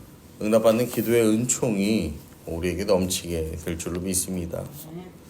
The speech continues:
Speaker 1: 여러분, 다윗이 드디어 주변의 모든 나라들을 평정하고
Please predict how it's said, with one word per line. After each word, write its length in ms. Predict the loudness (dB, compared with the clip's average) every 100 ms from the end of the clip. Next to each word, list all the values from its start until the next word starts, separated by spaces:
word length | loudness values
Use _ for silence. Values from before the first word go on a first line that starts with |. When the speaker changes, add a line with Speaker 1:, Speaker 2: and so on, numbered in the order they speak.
| -20 -20 -20 -20 -20 -20 -20 -20 -20 -20 -20 -20 -20 -20 -20 -20 -20 -14 -4 0
Speaker 1:
여러분, 340 | 4 4 2
다윗이 880 | 2 4 4 4 4 4 2 0 -2
드디어 380 | -4 0 2 0
주변의 420 | -2 0 2 2
모든 420 | 0 0 0 0
나라들을 500 | 2 2 2 0 -4
평정하고 1000 | -2 -2 -2 -2 -2 -4 -8 -8 -8